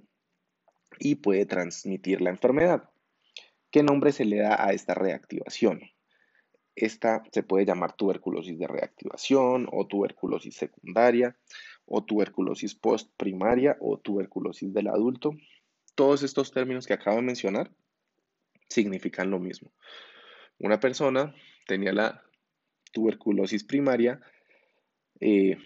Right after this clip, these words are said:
luego logró contenerla, se volvió tuberculosis latente y luego se reactivó. ¿Qué eventos favorecen la reactivación? La gastrectomía, la silicosis, la diabetes, medicamentos inmunosupresores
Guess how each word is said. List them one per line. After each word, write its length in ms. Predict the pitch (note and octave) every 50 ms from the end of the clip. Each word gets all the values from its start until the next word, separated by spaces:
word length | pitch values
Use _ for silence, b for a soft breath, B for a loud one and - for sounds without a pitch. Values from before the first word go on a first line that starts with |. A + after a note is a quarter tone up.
| B B
luego 500 | - G#2 G2 G2+ G2 G2 G2 G#2+ G#2 -
logró 400 | - A2+ G#2+ G2 F#2 G2 - -
contenerla, 680 | - - A#2+ B2 B2 C3+ D3 C#3+ B2 A#2 A#2+ B2 B2+ B2+
se 100 | - -
volvió 440 | G2+ F#2+ F#2+ F#2 - - G2+ G2 F#2+
tuberculosis 720 | - - A2+ A2+ G#2+ - - - G#2+ G#2 G2+ - - C3+
latente 440 | D3 C#3 - - G#2+ G#2+ G#2+ - A#2+
y 60 | A2
luego 260 | G2 F#2 - - E2
se 180 | - - - -
reactivó. 680 | - - F2+ E2+ - - - - _ - - F#2 - - - _ _ _ _ _ _ _ _ _ _ _ _ _ _ _ _ - -
¿Qué 160 | - A2+ A2
eventos 360 | A2+ A2 A2+ A2 G#2+ A#2+ A#2 -
favorecen 460 | - A2+ G2 F#2+ - - - G#2+ G#2
la 80 | G#2 G2
reactivación? 840 | - G2 F#2 F2+ - - - - - - - B2 A#2 F#2+ - - _ _ _ b b b b b b b b b b b b b b b b
La 160 | - D#2+ E2+
gastrectomía, 1000 | E2 D#2 - - - E2+ E2+ - _ - D#2+ F2 G2+ A#2+ B2+ B2+ A#2+ A#2 A2+ A2+
la 140 | G#2+ F#2+ F2+
silicosis, 1000 | - - - - - - - - A#2 A2 A2 A2 - A#2 A2 G#2+ G#2+ - - - B B B B B B
la 220 | F#2+ F#2+ F#2+ E2+
diabetes, 840 | E2+ F2 - - - G2 G#2 A2 G#2+ A2 - A2 A2 G#2+ - - - - - _ _ _ _ _ _ _ _
medicamentos 680 | - G2+ G2 F#2+ F#2+ - E2+ F2 F2 F2 F2 G#2 G#2
inmunosupresores 960 | A#2 A2 G#2 G#2 G#2 G2+ F#2 - - - - F2+ G#2 - C#3+ B2+ - B2+ C#3+ -